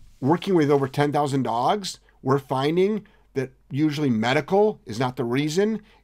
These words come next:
It's literally they decided just not to do it. They just decided not to do it. I mean, I'm the guy that also says,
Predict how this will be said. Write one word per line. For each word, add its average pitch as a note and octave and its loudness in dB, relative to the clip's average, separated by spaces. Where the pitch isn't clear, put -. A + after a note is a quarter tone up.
It's A#2+ -2
literally F3+ 4
they C3 2
decided C3 -2
just B2 -6
not A2 -4
to A2+ -6
do G2 -6
it. - -20
They A#2 -4
just A2+ -8
decided B2 -2
not A2+ -8
to G#2+ -12
do G2 -10
it. - -20
I - -4
mean, B2+ 0
I'm D3+ 0
the F3 2
guy D3 2
that C#3 4
also C3+ -4
says, C3 -2